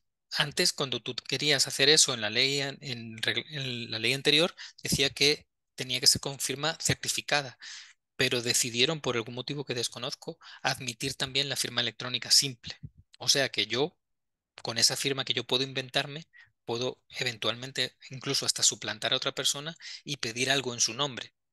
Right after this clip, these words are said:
Lo cual está muy mal. Yo intenté hacerlo hace un par de años, en, fui perito en un caso, eh, y quise mandar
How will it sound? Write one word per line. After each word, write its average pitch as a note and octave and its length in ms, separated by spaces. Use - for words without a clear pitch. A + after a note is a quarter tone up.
Lo A#2 140
cual A#2 280
está A#2 160
muy A2 140
mal. A#2+ 240
Yo C3 200
intenté D3 580
hacerlo A#2+ 440
hace A#2+ 300
un A2+ 100
par B2 180
de B2+ 80
años, D3+ 520
en, A2+ 480
fui B2 240
perito C#3 480
en B2 60
un A2+ 100
caso, C#3+ 420
eh, A2+ 440
y C#3+ 140
quise C3+ 340
mandar C3 420